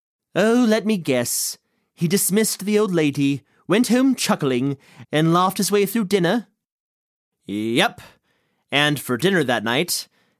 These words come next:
they had soup. So, it was messy. And then he probably laughed his way through brushing his teeth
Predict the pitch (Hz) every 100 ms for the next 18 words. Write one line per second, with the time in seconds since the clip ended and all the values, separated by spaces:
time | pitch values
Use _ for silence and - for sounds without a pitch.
0 | _ 277 269 240 - - - 135 - -
1 | _ _ _ _ _ _ - - 127 123
2 | 120 - _ _ _ 135 170 170 131 110
3 | 117 110 - _ _ _ _ _ _ _
4 | - - 170 196 156 156 254 220 214 262
5 | 156 180 175 202 220 185 196 170 143 196
6 | 202 - 190 156 160 170 170 185 147 151
7 | 156 160 180 170 165 - 151 170 -